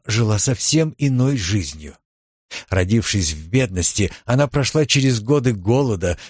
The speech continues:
занималась проституцией, потом, благодаря невероятному стечению обстоятельств, сумела пробиться на самый верх. В итоге, разведясь со своим сутенером-гомосексуалом,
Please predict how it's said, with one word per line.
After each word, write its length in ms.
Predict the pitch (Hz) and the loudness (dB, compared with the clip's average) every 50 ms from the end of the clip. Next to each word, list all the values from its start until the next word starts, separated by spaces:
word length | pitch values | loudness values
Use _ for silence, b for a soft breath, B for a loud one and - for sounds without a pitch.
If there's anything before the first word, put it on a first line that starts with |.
| B | B
занималась 640 | - - 117 151 160 160 156 156 151 151 139 - - | -2 0 2 2 2 2 2 2 2 2 0 0 -2
проституцией, 920 | - - 139 - - - 127 110 - 113 104 98 - - - 98 95 92 B B B _ | 0 0 0 0 0 -2 -4 -2 0 0 -2 0 -2 0 0 0 0 0 B B B _
потом, 480 | - 98 - - 151 175 170 143 104 - _ | -2 0 2 2 2 2 0 -2 -6 -10 _
благодаря 640 | - 92 101 92 85 101 90 98 98 107 107 110 | -4 -2 -2 0 0 0 0 2 2 2 2 2
невероятному 880 | 117 127 135 135 127 113 131 127 123 123 123 107 90 - - 104 107 | 2 2 2 2 2 2 2 2 2 2 2 0 0 -2 -4 -4 -4
стечению 580 | 104 - - 120 104 - 120 117 110 113 113 110 | -4 -2 -2 0 2 2 2 2 4 4 2 2
обстоятельств, 920 | 110 - - - - 117 113 127 156 160 - - 127 120 - - - B B B B B | 0 0 -4 -2 0 0 2 2 0 0 0 0 -2 -2 -2 -4 -6 B B B B B
сумела 480 | - - 160 156 147 160 160 156 151 135 | 2 4 4 4 4 4 4 2 2 2
пробиться 560 | - 147 143 131 151 160 - - - 151 147 | 2 2 2 2 0 0 0 0 0 0 2
на 160 | 135 131 123 | 2 0 0
самый 440 | - - - 139 127 127 131 127 120 | 0 0 0 0 0 2 2 2 2
верх. 440 | 98 90 95 82 76 - - - - _ _ _ _ _ _ _ B B B B | 2 0 0 -2 -2 -6 -14 -20 -20 _ _ _ _ _ _ _ B B B B
В 160 | - 113 127 | 0 0 2
итоге, 400 | 123 - 156 151 120 98 104 95 B B B | 4 4 2 2 2 2 -2 -2 B B B
разведясь 580 | - 117 117 90 98 101 98 90 104 101 98 - | 0 0 0 2 2 0 2 2 2 2 2 0
со 160 | - - 98 | 0 0 0
своим 360 | - - 92 92 95 104 101 | 0 0 0 0 0 0 0
сутенером-гомосексуалом, 1800 | - - - 117 - - 110 107 113 110 104 101 98 95 90 98 117 107 98 104 95 - 110 90 - - - 98 107 131 147 139 131 127 117 | 0 0 0 0 2 0 2 4 4 4 4 2 0 0 2 2 2 2 2 0 -2 -2 -4 -4 -4 -2 0 0 0 2 0 0 0 -2 -4